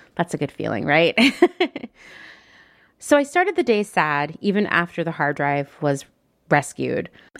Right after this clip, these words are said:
I began to realize as the day passed that my commitment to creating change, to holding the industry accountable, to getting more people involved in our movement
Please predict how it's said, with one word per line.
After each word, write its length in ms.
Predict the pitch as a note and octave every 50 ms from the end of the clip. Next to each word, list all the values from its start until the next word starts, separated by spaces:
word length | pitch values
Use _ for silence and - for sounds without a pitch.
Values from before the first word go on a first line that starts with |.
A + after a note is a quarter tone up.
| -
I 80 | A3 G#3
began 360 | A#3+ - - B3+ C4+ D4+ E4
to 140 | - - C4
realize 640 | G#3 F#3+ F#3+ F3+ F3+ F3+ D#3 C#3+ C#3+ D3 - - _ -
as 140 | E3 F3+ F3
the 100 | - F#3
day 260 | F3+ - F3+ E3 D#3+
passed 640 | D#3+ - - - C#3+ F2 F2 - - - - - -
that 120 | - G3 -
my 120 | G#3 G#3+
commitment 760 | G#3 - - - G#3 G3+ G3+ G#3+ A#3 A#3 - A#3 A#3+ - -
to 140 | - - F#3
creating 720 | - - - - - F3 D#3+ D#3+ E3+ E3+ E3+ F3 E3+ E3
change, 600 | - - - D3 D3+ D3 C#3+ D3 D#3 D#3 - - _ _ _ - - _ _ _ _
to 80 | - -
holding 580 | - - - G3 G#3 G3+ F3+ A3 G#3+ G#3 G3
the 80 | F3+ F3
industry 500 | - - E3 D#3 E3 - - - E3+ E3
accountable, 680 | D#3+ - - - D3+ C#3+ D3 D3 D3 D3+ D3 D3 D3+ - - - - - - - _ _ -
to 100 | - G#3+
getting 300 | G#3 A#3 A#3+ A#3+ A3+ G3
more 340 | F3+ E3+ E3 E3 E3 E3+ F3+
people 460 | F3 - - E3+ E3 - E3+ E3+ E3+
involved 460 | - D#3 D#3+ E3 D#3+ C3+ C3 C#3+ - E3+
in 60 | D#3
our 120 | D3+ D3
movement 640 | C#3 C3+ C#3 C#3 D3 F3 F3+ F#3 G3 F#3+ - -